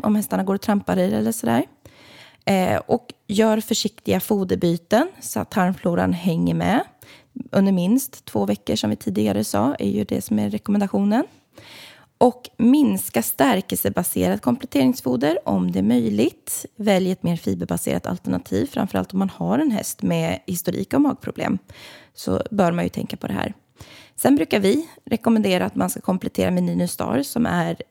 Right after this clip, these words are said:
linfrön helt enkelt. Ehm, och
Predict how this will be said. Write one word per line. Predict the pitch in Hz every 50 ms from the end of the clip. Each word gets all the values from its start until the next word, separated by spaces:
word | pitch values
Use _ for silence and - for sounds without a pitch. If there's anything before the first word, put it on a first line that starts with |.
| _ _
linfrön | - 381 311 - - - - - 202 247 285 -
helt | 269 247 -
enkelt. | - 226 - - - 320 - - - - -
Ehm, | - 190 190 180 180 - - - - - _ _
och | - 262 262 - _ - - -